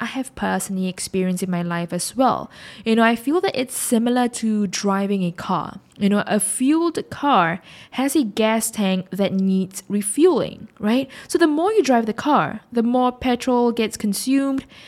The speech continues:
and the more you need to get it refueled. And if I may bring it back to the context of our lives, you know, when you are in a dark place, navigating through the everyday life, it almost feels like, you know, you are constantly running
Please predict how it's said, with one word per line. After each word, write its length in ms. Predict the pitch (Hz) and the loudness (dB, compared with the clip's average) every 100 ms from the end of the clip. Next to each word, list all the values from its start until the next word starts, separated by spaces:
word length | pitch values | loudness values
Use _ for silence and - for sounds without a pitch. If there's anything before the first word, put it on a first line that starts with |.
| - | -6
and 120 | 302 311 | 0 2
the 40 | |
more 360 | 277 269 294 311 | 4 4 4 4
you 220 | 277 277 | 4 2
need 340 | 240 226 247 | 4 2 0
to 120 | - 254 | 0 0
get 260 | 202 202 | 2 0
it 100 | 220 | 0
refueled. 800 | 226 226 - 240 302 196 71 - - _ - - _ | -2 -4 -4 2 2 2 -2 -12 -20 _ -20 -20 _
And 520 | 277 277 277 277 269 - | 2 4 4 2 0 0
if 140 | 294 | 0
I 80 | 349 | 0
may 280 | 277 320 294 | 0 0 0
bring 300 | 202 233 240 | 2 2 2
it 180 | 185 | 0
back 220 | 208 202 - | 2 0 0
to 60 | 208 | -4
the 60 | |
context 480 | 202 196 190 202 - | -2 -2 -2 -4 -4
of 160 | 190 - | -6 -6
our 340 | 226 269 311 226 | -2 2 2 2
lives, 540 | 113 - - 240 - - - - | 0 -4 -6 -10 -12 -16 -20 -8
you 60 | 226 | 2
know, 80 | 226 | 4
when 260 | 220 226 | 4 4
you 300 | 214 220 311 | 4 6 6
are 160 | 359 349 | 4 0
in 380 | - 240 233 233 | 0 2 2 0
a 260 | 226 226 214 | -2 0 0
dark 480 | 214 220 214 208 - | 0 0 2 0 -4
place, 440 | 208 196 196 190 - | 0 2 2 -2 -2
navigating 800 | 190 185 202 214 214 196 185 185 | 0 2 2 0 0 -2 0 -4
through 220 | 165 196 | -2 -4
the 120 | 190 - | -4 -2
everyday 460 | 214 202 196 180 175 | 0 0 0 0 0
life, 480 | 180 202 208 202 - - - _ - | 0 0 0 -2 -6 -18 -20 _ -2
it 140 | 285 | -2
almost 340 | 330 427 415 | 0 -4 -6
feels 640 | - - 247 254 269 262 254 | -8 -6 0 2 4 2 0
like, 380 | 208 185 202 202 | 0 -2 -4 -4
you 40 | |
know, 60 | 202 | -2
you 440 | 196 202 214 208 - | 0 0 0 -2 -6
are 80 | |
constantly 640 | 214 - 320 - 302 233 220 | -10 -4 -4 -4 -4 0 0
running 540 | 185 190 208 233 208 | 0 0 0 0 -2